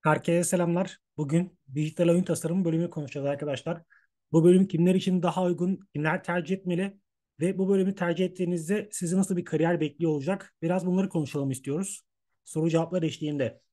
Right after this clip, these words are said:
İlk sorumuz neden bu bölüm? Yani neden dijital oyun tasarım bölümü? Şimdi arkadaşlar dijital oyun tasarımı halihazırda e-spor dünyasının geldiği noktada aslında en olmazsa olmaz alanlardan bir tanesi.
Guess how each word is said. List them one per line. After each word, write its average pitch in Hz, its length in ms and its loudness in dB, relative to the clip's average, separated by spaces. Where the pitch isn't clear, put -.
İlk 226 140 2
sorumuz 226 580 2
neden 190 300 2
bu 180 80 2
bölüm? 120 280 -4
Yani 190 440 -2
neden 185 340 -2
dijital 170 300 -4
oyun 175 160 -2
tasarım 165 400 -8
bölümü? 131 300 -8
Şimdi 202 180 -2
arkadaşlar 196 520 -2
dijital 175 260 -2
oyun 220 160 2
tasarımı 180 600 -4
halihazırda 214 760 0
e-spor 202 520 -2
dünyasının 196 680 0
geldiği 175 360 0
noktada 180 540 -4
aslında 208 680 -2
en 226 180 2
olmazsa 190 600 0
olmaz 190 480 -2
alanlardan 185 420 2
bir 185 60 -6
tanesi. 117 460 -8